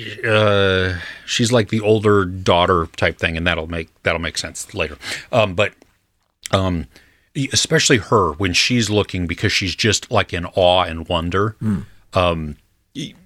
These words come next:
Speaker 1: y-, yeah, you have a minute that you can, you know, two minutes maybe that you can run and relieve yourself and then run back in. So you'll, you'll be good to go there.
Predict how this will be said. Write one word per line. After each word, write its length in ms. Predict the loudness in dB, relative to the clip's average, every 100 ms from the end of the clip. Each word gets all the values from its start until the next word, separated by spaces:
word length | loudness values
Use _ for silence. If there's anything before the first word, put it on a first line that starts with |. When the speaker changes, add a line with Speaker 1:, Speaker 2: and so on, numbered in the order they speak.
| _ _ _ _ _ _ _ _ -10
Speaker 1:
y-, 160 | -10 -6
yeah, 220 | -2 -2
you 180 | -2 0
have 140 | 0 0
a 40 |
minute 380 | -4 -4 -6 -8 _ _ -10
that 180 | -6
you 80 | -4
can, 240 | -4 -4 -2
you 60 |
know, 100 | -2
two 180 | 0 0
minutes 320 | 2 -2 -4
maybe 220 | -4 -2
that 220 | -2 -2 -4
you 80 |
can 180 | -6 -2
run 160 | 0 0
and 180 | -4 -8 -12 -20 -8
relieve 260 | -4 -2 0
yourself 380 | -2 -2 -4 -4
and 80 |
then 100 | -6
run 140 | -4 -2
back 260 | -2 -4
in. 160 | -12 -10
So 100 | -6
you'll, 220 | -4 -4
you'll 180 | -2 -2
be 100 | 0
good 160 | -2 -4
to 80 | -2
go 160 | -4
there. 200 | -4 -8